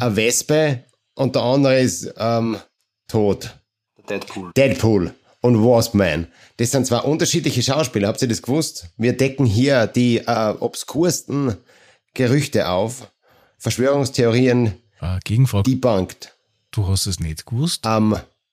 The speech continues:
Speaker 1: also vom Aussehen her kann man das nicht feststellen.
Speaker 2: Die schauen sich extrem
Speaker 1: Zum
Speaker 2: ähnlich,
Speaker 1: Beispiel.
Speaker 2: ja. Die schauen sich extrem ähnlich.
Speaker 1: Es ist so wie, ich glaub, seit fünfzehn Jahren, dass jeder männliche Hauptdarsteller, der nicht der Chris Hemsworth ist, der James Franco ist zum Beispiel.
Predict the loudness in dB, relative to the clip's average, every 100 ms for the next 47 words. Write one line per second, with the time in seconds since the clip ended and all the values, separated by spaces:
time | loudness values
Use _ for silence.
0 | -4 -2 -2 -2 -2 -2 -2 0 2 2
1 | 2 2 0 0 0 0 -2 -10 -6 -4
2 | -4 -6 -6 -6 -10 _ _ _ -10 -6
3 | -2 -2 -4 -2 -2 0 -2 -4 -4 -4
4 | -4 _ _ _ _ _ _ _ -8 -6
5 | -4 -4 -4 -4 -4 -4 -6 -2 -2 -2
6 | 0 0 -2 -4 -4 -2 0 -2 -2 0
7 | -2 -4 -8 -6 -4 -2 2 2 0 -2
8 | -4 -2 -2 0 0 0 0 -2 -2 -2
9 | -2 -2 -2 -2 -2 -2 -2 -2 0 0
10 | 0 -2 -6 _ _ _ -6 -2 -2 0
11 | 0 0 -2 0 -2 0 0 0 -4 -4
12 | -2 -2 0 0 0 0 -2 -4 -4 -4
13 | -8 -14 -14